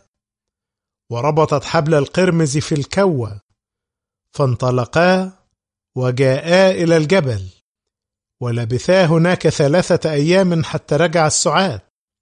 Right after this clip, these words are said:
وفتش السعاة في كل الطريق فلم يجدوهما.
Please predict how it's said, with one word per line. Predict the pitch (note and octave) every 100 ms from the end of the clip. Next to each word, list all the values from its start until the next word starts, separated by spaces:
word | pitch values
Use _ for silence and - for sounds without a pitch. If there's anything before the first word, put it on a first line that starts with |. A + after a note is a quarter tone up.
| _ _ _ _ _ _ _
وفتش | A2+ - D3+ - C3+ C#3+
السعاة | - - C3+ E3
في | D#3 D3+ D#3
كل | C3 G#3+ G#3
الطريق | E3 - D3 F3 F3 D#3
فلم | - D3+ E3 E3
يجدوهما. | D#3 D3+ C#3 C3 D#3+ E3+ B2+ D3+ E3+ F#3 G2+ G2